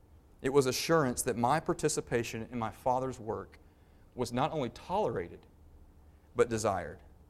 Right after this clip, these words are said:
And not only desired, but provided for." I love that story.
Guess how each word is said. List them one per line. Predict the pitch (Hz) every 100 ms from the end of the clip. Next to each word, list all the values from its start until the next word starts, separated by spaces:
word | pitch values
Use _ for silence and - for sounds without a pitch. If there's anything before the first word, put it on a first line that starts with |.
| - - - - - - - - - - -
And | 120
not | 123
only | 127 160
desired, | 156 139 123 92 95 - - - - - - - - -
but | 113 -
provided | 120 104 101 92
for." | - 73 - - - - - - - - - - - - - - - - -
I | -
love | 139 156
that | 151 117
story. | - 127 -